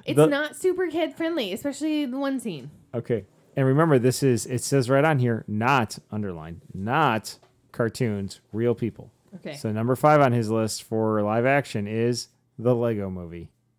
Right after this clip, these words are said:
Speaker 1: <laughs> I mean, there
Speaker 2: It
Speaker 1: is
Speaker 2: is
Speaker 1: a
Speaker 2: real,
Speaker 1: scene.
Speaker 2: there is real people in it,
Speaker 1: Mm-hmm.
Speaker 2: and their
Speaker 1: Will
Speaker 2: Legos move
Speaker 1: Ferrell
Speaker 2: around.
Speaker 1: does show up.
Speaker 2: Yep. Favorite animated movies, Garfield.
Speaker 1: Okay.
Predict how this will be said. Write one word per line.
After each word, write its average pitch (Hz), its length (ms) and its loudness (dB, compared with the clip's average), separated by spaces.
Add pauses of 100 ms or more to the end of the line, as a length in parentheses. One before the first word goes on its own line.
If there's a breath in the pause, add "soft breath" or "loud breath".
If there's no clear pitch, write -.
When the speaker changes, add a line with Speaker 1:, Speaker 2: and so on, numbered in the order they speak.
(140)
Speaker 1:
<laughs> 180 1040 -12
I 214 120 -6
mean, 302 380 -2
there 294 180 0
Speaker 2:
It 381 80 4
Speaker 1:
is 330 60 6
Speaker 2:
is 381 180 10
Speaker 1:
a 392 40 4
Speaker 2:
real, 440 220 10
Speaker 1:
scene. 370 260 2
Speaker 2:
there 202 240 8
is 185 140 4
real 196 200 4
people 190 340 2
in 196 120 4
it, 185 260 2
Speaker 1:
Mm-hmm. 214 380 -8
Speaker 2:
and 143 300 2
their 143 120 4
Speaker 1:
Will 151 140 4
Speaker 2:
Legos - 80 4
move 156 100 6
Speaker 1:
Ferrell 131 280 2
Speaker 2:
around. 135 120 2
Speaker 1:
does - 180 0
show 277 240 -6
up. 302 280 -10
Speaker 2:
Yep. 120 260 -6 (1200)
Favorite 190 1040 4
animated 156 600 6
movies, 113 720 -2 (360)
Garfield. 127 720 2 (540)
Speaker 1:
Okay. 156 340 -14